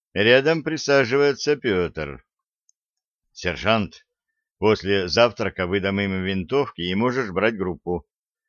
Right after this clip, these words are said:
Место для занятий присмотрел?» «Да, Пётр». «Отлично. Тогда с девяти до одиннадцати они твои.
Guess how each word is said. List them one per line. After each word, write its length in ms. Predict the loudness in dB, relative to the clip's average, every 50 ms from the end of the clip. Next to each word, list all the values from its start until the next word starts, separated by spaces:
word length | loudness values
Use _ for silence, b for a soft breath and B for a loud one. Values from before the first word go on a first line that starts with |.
| _ _ 0
Место 560 | 0 0 0 0 -2 -2 -2 -2 -2 -4 -6 -6
для 200 | -6 -4 -4 -2
занятий 400 | -2 -2 -2 -2 -4 -6 -8 -10
присмотрел?» 680 | -10 -10 -8 -6 -6 -4 -2 0 0 0 0 -2 -6 _ _ _ _ _ _ _ _ _ _ _ _ _ _ _ _
«Да, 460 | -16 -14 -8 -4 0 4 4 4 4
Пётр». 560 | 4 2 0 0 0 0 -2 -6 -8 -8 -14 _ _ _ _ _ _ _ _ _ _ _ _ _ _ _ _ _ _ _
«Отлично. 680 | -8 -8 -6 -8 -10 -10 -10 -10 -8 -4 -4 -4 -4 -6 _ _ _ _ _ _ _ _ _
Тогда 460 | -2 -2 0 2 4 4 4 4 2
с 160 | 2 -2 -4 -6
девяти 420 | -6 -4 -4 -4 -6 -6 -6 -4
до 180 | 0 0 0 0
одиннадцати 640 | 0 -2 -4 -4 -4 -4 -6 -6 -8 -10 -10 -6 -6
они 240 | -4 -4 -4 -4 -4
твои. 460 | -4 -4 -4 -4 -6 -8 -12 -14